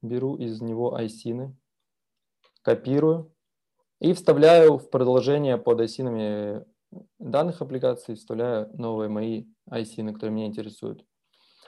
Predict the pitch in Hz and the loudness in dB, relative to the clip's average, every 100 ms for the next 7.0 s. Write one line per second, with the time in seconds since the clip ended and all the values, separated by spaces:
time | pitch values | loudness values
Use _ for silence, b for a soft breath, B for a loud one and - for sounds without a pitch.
0 | b b b _ - 117 117 117 113 123 | b b b _ -8 -4 -2 -2 0 2
1 | 143 135 117 113 113 113 123 120 131 113 | 4 4 2 2 -2 -4 -2 -2 0 -2
2 | 107 - - - _ _ _ _ _ _ | -4 -8 -20 -20 _ _ _ _ _ _
3 | - 160 143 120 110 113 113 180 120 110 | -4 -2 0 -2 -4 -4 0 0 0 -6
4 | 107 110 107 104 113 123 104 95 - _ | -4 -4 -4 -6 -6 0 0 -2 -10 _
5 | _ 131 139 139 131 - 117 117 113 107 | _ 0 2 0 -10 -4 2 4 2 0
6 | 127 110 110 - 131 120 123 123 120 120 | 0 0 -2 -4 -12 -6 -4 0 -2 -4